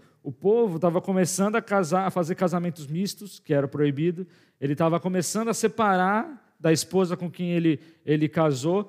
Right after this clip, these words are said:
pra casar com outras, ou ainda sendo infiel à esposa, mesmo casado com ela. Infidelidade.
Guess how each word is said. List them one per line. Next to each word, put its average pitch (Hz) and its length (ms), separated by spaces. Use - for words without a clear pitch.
pra 160 160
casar 160 280
com 160 140
outras, 196 520
ou 180 140
ainda 208 260
sendo 220 220
infiel 233 560
à 240 60
esposa, 196 440
mesmo 220 260
casado 220 360
com 226 180
ela. 139 320
Infidelidade. 160 840